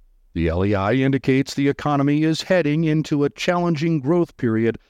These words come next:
and possible recession over the next year, Conference Board economist Justina Zabinska-Lamonica said in a statement.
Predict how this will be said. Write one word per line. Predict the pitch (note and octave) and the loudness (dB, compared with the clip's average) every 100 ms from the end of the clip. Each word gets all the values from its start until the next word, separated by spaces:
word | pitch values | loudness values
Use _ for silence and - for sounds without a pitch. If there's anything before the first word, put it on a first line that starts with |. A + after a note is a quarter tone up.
| _ - | _ -2
and | C3+ C3 - | 0 0 -2
possible | E3+ F#3 - D3 C3+ | 0 0 0 -2 0
recession | B2 A2+ - F#3+ - F#2+ | 0 0 2 2 0 -4
over | E2+ E2+ | -4 -6
the | F2+ | -4
next | F2+ F2+ - G#2+ | -2 -4 -6 -4
year, | G2 C3+ F#3 | -2 -2 -4
Conference | - E2+ D2+ F2 - | -4 -4 -2 -6 -6
Board | G#2 F#2 | -4 -2
economist | F2+ - A2 F#2+ F#2+ G2+ - A2 | -2 -2 0 0 0 -2 -4 -2
Justina | A2 - B2 A#2 G2+ B2 | -2 0 0 0 0 -2
Zabinska-Lamonica | G#2+ G#2+ G2 A2+ - A2+ G#2 A2+ A2 G#2 A2+ G#2+ | -2 -2 0 0 0 -2 0 0 0 0 -2 -2
said | A2+ G#2 | -2 0
in | G#2 | -2
a | B2+ | -4
statement. | - E2+ C2+ C#2+ | -4 -4 -4 -8